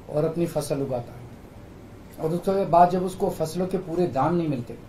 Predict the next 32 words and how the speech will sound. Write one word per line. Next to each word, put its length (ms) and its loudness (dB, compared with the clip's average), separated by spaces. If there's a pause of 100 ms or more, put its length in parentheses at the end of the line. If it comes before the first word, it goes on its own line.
(500)
तब 200 8
वो 240 2 (1040)
अपने 280 0
ऋण 220 2
नहीं 140 4
चुका 280 2
पाता, 340 0
आत्महत्या 540 -2
करने 280 -4
के 120 -6
लिए 120 -2
मजबूर 440 -4
होता। 160 -2
अगर 200 2
आप 180 4
उसकी 240 -4
फसलों 360 0
के 120 -2
दाम 260 0
सुनिश्चित 540 -4
कर 100 -2
दें, 180 -6 (600)
तो 60 -8
किसान, 360 -2
आप, 140 -2 (120)
किसान 280 -2
को 100 -2
आपसे 220 -4
कोई 160 -2
favor 300 -2
नहीं 140 -4
चाहिए। 240 -10